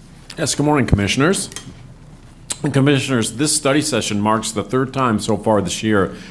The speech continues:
that we focused on budget issues outside the regular Public Commission meeting schedule. So I want to thank you by, thank you for taking so much time out of your schedules to work toward the completion and final passage of our, the Port's twenty twenty-four budget.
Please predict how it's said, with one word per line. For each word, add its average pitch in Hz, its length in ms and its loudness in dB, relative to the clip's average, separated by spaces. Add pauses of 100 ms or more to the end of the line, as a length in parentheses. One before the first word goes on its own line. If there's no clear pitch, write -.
(120)
that 95 80 -4
we 113 160 0
focused 113 400 0
on 95 180 -2
budget 107 320 0
issues 90 340 -4
outside 98 420 -2
the 87 100 -6
regular 98 360 -4 (380)
Public 101 280 -8
Commission 90 440 -10
meeting 90 240 -10
schedule. 98 560 -8 (320)
So 98 260 -6
I 98 120 -2
want 107 200 -4
to 92 60 -10
thank 131 300 -4
you 104 120 -6
by, 90 280 -10 (460)
thank 110 220 -8
you 101 140 -6
for - 160 -12
taking 117 340 -4
so 120 160 -6
much 107 220 -6
time 101 360 -4
out 101 200 -4
of 101 100 -8
your 98 120 -8
schedules 98 540 -4
to 101 80 -6
work 101 340 -4
toward 95 220 -6
the 92 60 -14
completion 110 480 -8
and 90 80 -10
final 101 280 -4
passage 98 480 -4
of 90 120 -10
our, 90 160 -6
the 90 120 -10
Port's 95 400 -4
twenty 90 300 -8
twenty-four 80 540 -10
budget. - 420 -14